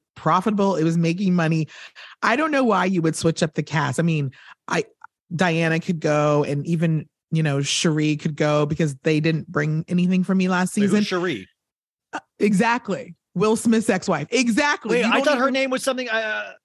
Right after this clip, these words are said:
Speaker 2: what was, I thought her name was Cherie?
Speaker 1: I thought it was Cherie.
Speaker 2: I, I'm sure you're right. I'm, it's, I've blocked out a lot of Beverly Hills this season.
Speaker 1: <laughs> Well, that's what I'm saying, but you don't even remember her. So it's like the two of them could easily go. I would not miss them.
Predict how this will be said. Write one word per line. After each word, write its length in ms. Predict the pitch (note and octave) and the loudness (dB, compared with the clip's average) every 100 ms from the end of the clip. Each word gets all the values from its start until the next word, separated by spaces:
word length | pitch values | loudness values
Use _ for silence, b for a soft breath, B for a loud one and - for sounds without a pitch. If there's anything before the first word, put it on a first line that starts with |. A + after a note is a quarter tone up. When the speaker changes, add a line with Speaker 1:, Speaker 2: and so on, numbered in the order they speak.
| _ | _
Speaker 2:
what 160 | A3 | -12
was, 160 | A#3+ G3 | -10 -10
I 60 | F3 | -8
thought 180 | F#3 G3 | -6 -4
her 100 | G#3+ | -4
name 120 | A#3 | -6
was 100 | A3+ | -6
Cherie? 480 | F3+ D#3 G3+ G#4 F4+ _ - | -6 -4 -2 -4 -6 _ -4
Speaker 1:
I 80 | |
thought 140 | C#4+ A4+ | 0 2
it 60 | |
was 100 | A#4 | 2
Cherie. 560 | - A4 A#4+ G4+ F#3 C#3 - _ _ _ - | 2 2 4 2 0 -6 -12 _ _ _ 0
Speaker 2:
I, 320 | E3 D3+ F3 | 0 0 0
I'm 240 | E3 E3+ | 0 -2
sure 180 | - G#3 | -4 -2
you're 160 | F#3 C#3 | -2 -4
right. 220 | A2+ A2 - | -6 -8 -4
I'm, 260 | C#3 C#3+ - | -4 -4 -4
it's, 240 | F3 - | -4 -4
I've 300 | - C#3 A2+ | -4 -4 -2
blocked 260 | A#2 B2+ B2 | -2 0 2
out 140 | B2 | 0
a 40 | A#2 | 0
lot 180 | A#2+ A#2+ | 0 0
of 120 | G#2+ | 0
Beverly 280 | B2 C3 B2+ | 0 2 2
Hills 160 | C3 | 2
this 180 | - B2+ | 0 -4
season. 300 | C3 A#2+ B2+ - | -8 -8 -10 -10
Speaker 1:
<laughs> 60 | |
Well, 140 | A3+ B3+ | -2 0
that's 180 | C#4+ D#4+ | 2 0
what 80 | |
I'm 100 | D#4 C4+ | -4 -4
saying, 220 | F4 B3+ | -4 -4
but 100 | G#3 | -2
you 100 | G#3 | 0
don't 280 | A3 A3+ A3+ | 2 2 2
even 180 | G#3+ | 0
remember 420 | G3+ G3 G#3+ A3+ F#3 | 0 0 -2 -2 0
her. 160 | F3+ | 0
So 140 | D#3+ E3+ | 2 0
it's 80 | |
like 100 | F3 E3+ | 0 -2
the 60 | |
two 220 | F#3 D4 | 0 2
of 160 | E4+ C4+ | 2 2
them 240 | G#3 G3 | 2 2
could 100 | G3+ | 0
easily 400 | F3 F3+ F3+ F3+ | -2 -2 0 -2
go. 380 | E3+ D#3 D3+ D3 | 0 0 2 0
I 160 | D3 D3+ | 0 -2
would 240 | D3 D#3+ | 0 -2
not 260 | D#3+ D#3 D3+ | 0 -2 -2
miss 260 | D3+ E3 - | -2 -4 -4
them. 340 | D3 C#3+ D3 | -2 -2 -2